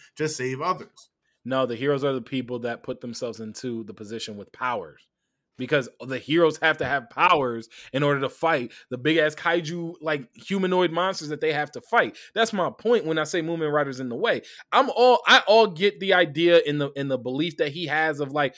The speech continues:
Speaker 2: saving people and being here and doing this and, and <laughs> ha, ha, ha, ha, I'm here with my bike. Like, I get all of that.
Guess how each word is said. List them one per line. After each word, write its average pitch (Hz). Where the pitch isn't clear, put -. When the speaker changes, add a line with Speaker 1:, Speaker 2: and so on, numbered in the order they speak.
Speaker 2:
saving 208
people 170
and 120
being 214
here 190
and 139
doing 208
this 190
and, 123
and 127
<laughs> -
ha, 247
ha, 208
ha, 185
ha, 180
I'm 185
here 208
with 196
my 190
bike. 180
Like, -
I 208
get 226
all 165
of 101
that. -